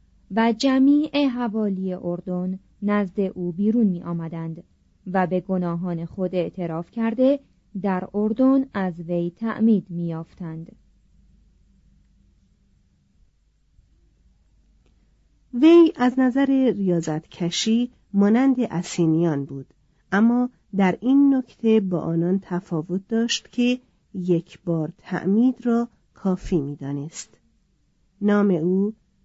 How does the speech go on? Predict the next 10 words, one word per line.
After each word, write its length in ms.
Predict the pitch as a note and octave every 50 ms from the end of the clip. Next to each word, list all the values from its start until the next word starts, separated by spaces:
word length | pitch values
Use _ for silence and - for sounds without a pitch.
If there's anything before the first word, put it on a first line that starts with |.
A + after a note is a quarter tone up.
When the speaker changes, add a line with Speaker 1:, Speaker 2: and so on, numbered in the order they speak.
| _ G#3
Speaker 2:
باپتیست، 960 | F#3 F3+ E3+ D#3 D#3+ _ - _ - - A3+ A#3 B3 B3+ B3+ - - - _ _ _ _ _ _ _ _ _ _ _
تعمید 520 | - G3 D#3 G2+ D#3 E3 E3 D#3+ D#3 D#3 - _
دهنده، 720 | - E3+ - - E3+ D3+ C3+ D3 D#3+ F3+ G3+ A3 A#3 B3 B3 _ _ _ _ _ _ _ _ _ _ _ A3+
ممکن 380 | A3+ A#3 A#3+ - - D4 D4
است 320 | D4 D4 D4 C4+ - - A#3
معادل 480 | A3 G3+ F3 G3+ G3+ G3 A3 A#3 A#3
یونانی 920 | A#3+ A#3+ A#3 G3+ F#3+ F#3+ F#3 F3 E3+ E3 E3 D#3+ D#3 E3 F3+ F#3+ F#3+ G3 F#3+
واژهٔ 680 | F#3 F3+ E3+ D#3 D#3 D#3 - E3 E3 E3+ E3+ E3 E3 D#3+
اسن، 640 | D3 D#3 D#3+ - - - F#3 F#3+ G#3 A3 A#3+ B3 C4 - _ _ _ _ _ _ _ -
اسینی، 760 | F3 E3+ - - - - E3 E3 D#3 D#3 E3 F3+ G3 G#3+ A3+